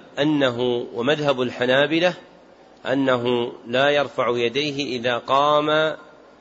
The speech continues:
من التشهد الأول، أنه لا يرفع يديه إذا قام من التشهد الأول.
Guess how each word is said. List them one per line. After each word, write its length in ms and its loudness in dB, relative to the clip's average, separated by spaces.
من 200 -2
التشهد 800 -4
الأول، 720 0
أنه 300 0
لا 180 2
يرفع 520 -2
يديه 720 -2
إذا 300 -2
قام 420 0
من 200 -2
التشهد 1040 -4
الأول. 760 0